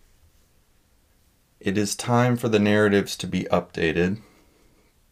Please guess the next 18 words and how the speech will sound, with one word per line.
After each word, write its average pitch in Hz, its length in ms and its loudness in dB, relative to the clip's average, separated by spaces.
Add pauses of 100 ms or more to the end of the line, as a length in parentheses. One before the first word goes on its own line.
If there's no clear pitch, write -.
but 87 260 2
that 87 280 0
doesn't 98 420 2
mean 87 520 0
we 85 120 -2
need 82 360 -4
to - 120 -8
assume 82 680 -4
that 82 160 -6
there's 80 340 -4
no 98 340 0
wisdom 80 680 -4
in 78 160 -6
these 78 280 -8
traditions. - 800 -4 (2500)
For 87 300 0
example, 90 720 -2 (580)
almost 113 560 0